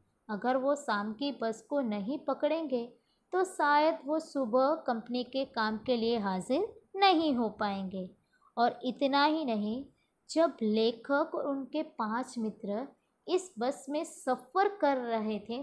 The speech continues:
मतलब कि सफ़र करने की तैयारी में जुटे हुए थे, तब उनके कंपनी में काम करने वाले कार्यकर्ता ने यहाँ पर लेखक और उनके मित्र को कुछ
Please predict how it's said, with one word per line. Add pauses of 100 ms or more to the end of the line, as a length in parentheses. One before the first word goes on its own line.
मतलब
कि
सफ़र
करने
की
तैयारी
में
जुटे
हुए (100)
थे, (540)
तब
उनके
कंपनी
में
काम
करने
वाले
कार्यकर्ता
ने (460)
यहाँ (120)
पर
लेखक
और
उनके
मित्र
को
कुछ